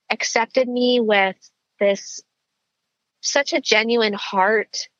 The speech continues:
And I found those problems just really melting away. I, I don't have any or as much insecurities, not to, like, place all this power, like, behind a man, but just having a really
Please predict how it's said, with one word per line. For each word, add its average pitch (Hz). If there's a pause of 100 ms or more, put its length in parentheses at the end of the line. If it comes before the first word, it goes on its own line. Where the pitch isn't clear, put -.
And 185 (120)
I 202
found 220
those 214
problems 190
just -
really 214
melting 180
away. 170
I, 175
I -
don't 190
have 180
any 180 (640)
or 190
as 185
much 185
insecurities, 202 (520)
not 208
to, 180
like, 175
place 208
all 185
this 185
power, 185
like, 180
behind 185
a 180
man, 185
but 180 (500)
just 214
having 226
a 208
really 190